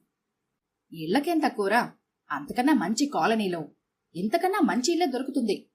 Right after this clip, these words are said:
అన్నాడు మాధవ్. "కానీ ఇది నాకు సెంటిమెంటల్గా అచ్చొచ్చిన ఇల్లురా. నాదొక రిక్వెస్ట్, ఈ ఇంటిని వెకేట్ చేయటం నాకెలాగూ ఇష్టం లేదు.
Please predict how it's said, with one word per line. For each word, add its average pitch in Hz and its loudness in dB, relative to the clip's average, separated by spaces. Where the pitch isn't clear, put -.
అన్నాడు 233 0
మాధవ్. 180 -4
"కానీ 247 2
ఇది 226 0
నాకు 208 -2
సెంటిమెంటల్గా 240 -2
అచ్చొచ్చిన 247 -2
ఇల్లురా. 202 0
నాదొక 220 -2
రిక్వెస్ట్, 185 -6
ఈ 226 0
ఇంటిని 294 2
వెకేట్ 262 0
చేయటం 254 2
నాకెలాగూ 214 -2
ఇష్టం 214 -2
లేదు. 175 -6